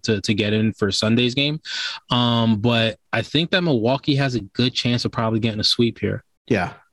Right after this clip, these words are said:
Speaker 1: So I could, I, I don't see this, I don't see the series going over five games versus, against Chicago.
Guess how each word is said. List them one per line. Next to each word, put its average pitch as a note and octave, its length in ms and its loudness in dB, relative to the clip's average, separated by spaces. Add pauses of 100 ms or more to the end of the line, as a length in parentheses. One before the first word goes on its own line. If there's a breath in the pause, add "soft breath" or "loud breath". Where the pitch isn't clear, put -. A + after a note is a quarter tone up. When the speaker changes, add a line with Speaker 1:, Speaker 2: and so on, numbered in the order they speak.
(140)
Speaker 1:
So - 160 0
I A2+ 160 0
could, A#2+ 240 -2
I, A#2+ 460 -2
I B2+ 120 2
don't D#3 140 4
see D3 240 2
this, C3+ 260 0
I C3 60 2
don't C#3 140 2
see C#3 180 2
the A#2+ 60 2
series A#2+ 500 4
going A#2 460 2
over A2+ 480 2
five A2 480 -2
games A2 400 0
versus, G#2 400 0
against A2 320 0
Chicago. G2 560 -2